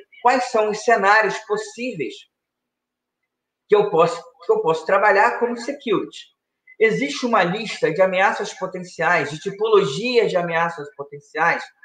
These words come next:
em que o Instituto Americano, ele trabalha. Esse instituto que é, que tá marcado aqui com uma fonte desse, desse slide,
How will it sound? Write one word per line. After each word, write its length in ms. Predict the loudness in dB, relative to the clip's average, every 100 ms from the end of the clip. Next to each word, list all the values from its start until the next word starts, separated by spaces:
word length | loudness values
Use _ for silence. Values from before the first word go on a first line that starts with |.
| _ _ -6
em 160 | -6 -4
que 160 | -2
o 80 | 0
Instituto 420 | 0 -4 -4 0
Americano, 680 | 0 0 -2 0 2 2 2
ele 180 | -2 -4
trabalha. 600 | 0 0 2 2 2 -2 -12 -20 _ _ -20 -20 _
Esse 260 | 2 2 2
instituto 520 | -6 -10 -10 -10 -10
que 120 | -2 0
é, 120 | 0 -2 -12
que 100 | -4
tá 160 | -2 -2
marcado 500 | -2 -2 -2 0 0
aqui 220 | -2 -4 -8
com 80 | -6
uma 140 | -6 -4
fonte 420 | -2 -2 -4 -12 -18 -6
desse, 240 | -6 -6 -18 _ _ _ -4
desse 240 | -4 -4
slide, 440 | 0 2 4 0